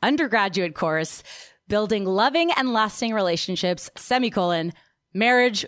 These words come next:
one oh one, which <laughs> I've heard actually fills up in a matter of hours at Northwestern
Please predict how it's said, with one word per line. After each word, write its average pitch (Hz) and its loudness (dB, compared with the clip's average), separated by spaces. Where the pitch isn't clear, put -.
one 262 2
oh 226 4
one, 175 2
which 208 0
<laughs> - 0
I've 226 0
heard 254 2
actually 226 2
fills 208 0
up 185 0
in 180 -2
a - -2
matter 170 0
of 160 -4
hours 170 0
at 160 -2
Northwestern 156 -4